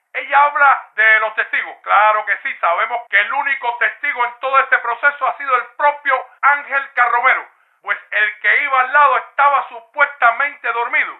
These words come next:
y no ha hablado nada al respecto. Sí, mi gente, sí, el propio Ángel Carromero, que reconoció en el juicio ser el culpable del suceso, que explicó cómo sucedió todo. Claro que sí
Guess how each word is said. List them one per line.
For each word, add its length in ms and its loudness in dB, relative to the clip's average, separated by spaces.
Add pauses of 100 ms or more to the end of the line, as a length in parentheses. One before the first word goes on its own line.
(220)
y 140 -14
no 100 -4
ha 60 6
hablado 400 2
nada 460 4
al 180 2
respecto. 520 0 (240)
Sí, 140 -14
mi 100 -8
gente, 380 -4
sí, 100 -6
el 220 -2
propio 400 0
Ángel 380 -2
Carromero, 640 0 (280)
que 140 -4
reconoció 720 -2
en 80 -2
el 120 0
juicio 420 -10 (260)
ser 160 6 (140)
el 240 0
culpable 640 2
del 220 -2
suceso, 520 -6 (240)
que 80 -2
explicó 640 -4
cómo 320 -2
sucedió 540 -2 (160)
todo. 400 0 (240)
Claro 540 4
que 180 0
sí 200 -4